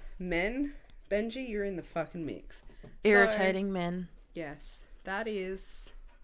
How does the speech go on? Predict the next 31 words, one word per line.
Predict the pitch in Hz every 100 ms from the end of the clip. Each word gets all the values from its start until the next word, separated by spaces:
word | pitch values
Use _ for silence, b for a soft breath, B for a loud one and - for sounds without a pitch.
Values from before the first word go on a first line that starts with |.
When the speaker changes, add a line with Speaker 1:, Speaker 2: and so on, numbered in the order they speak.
| - - - - - -
Speaker 2:
That's | 226 240 240
Speaker 1:
that's | 453
my | 440
Speaker 2:
it. |
Speaker 1:
thoughts | 262 269 285 208
on | 160
that. | 113 95 - - - - - - - - 220
And | 220
this | 220 269
has | 254
been | 247 220 214 - - - - - - -
the | 196
most | 170 208 -
chaotic | 247 233 202 185 -
episode. | 165 - 160 143 175 208 - - - - - - - -
Benji's | 190 196 208 214
been | 214 180
a |
rat | 147 165 180
in | 196
the | 196
background. | 160 135 262 269
Speaker 2:
Yep. | 254 226 - - - - - - - - - - - - - - - - - -
But | 302
here | 320 330
we | 330
are. | 330 247
We | 202 262
got | 277
it | 254
done. | 254 240 190